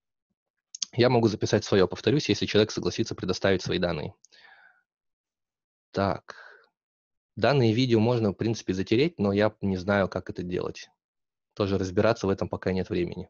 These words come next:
Потом, когда будет время, мо-, я могу на таких уже, э, условиях затереть там все данные, чтоб не показывать номер телефона человека. Потому что остальные данные, в принципе, не несут никакой такой смысловой нагрузки.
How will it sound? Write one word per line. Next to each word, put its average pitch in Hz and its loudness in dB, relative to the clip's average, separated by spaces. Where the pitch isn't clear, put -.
Потом, 110 0
когда 95 0
будет 92 0
время, 127 4
мо-, 95 2
я 98 0
могу 95 0
на 98 2
таких - 0
уже, 90 2
э, - 0
условиях 101 0
затереть 98 4
там 90 -2
все - 0
данные, 139 2
чтоб 98 0
не 104 2
показывать 107 2
номер 101 4
телефона 92 0
человека. - -2
Потому 107 0
что 107 2
остальные 143 4
данные, 123 4
в - -12
принципе, 110 -2
не 95 4
несут 95 0
никакой 92 0
такой 90 -2
смысловой 95 0
нагрузки. 95 0